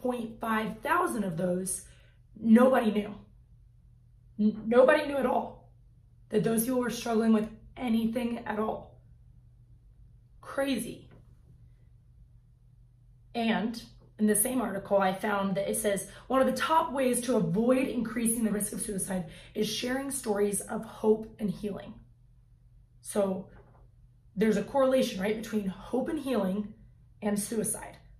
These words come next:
When you kill yourself, it's because there's a lack of hope. Forty-eight thousand drug overdoses that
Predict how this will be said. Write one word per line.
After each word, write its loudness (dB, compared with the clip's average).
When -4
you -2
kill 4
yourself, 0
it's -6
because -4
there's -4
a -8
lack -8
of -10
hope. -10
Forty-eight 0
thousand -2
drug 0
overdoses -4
that -4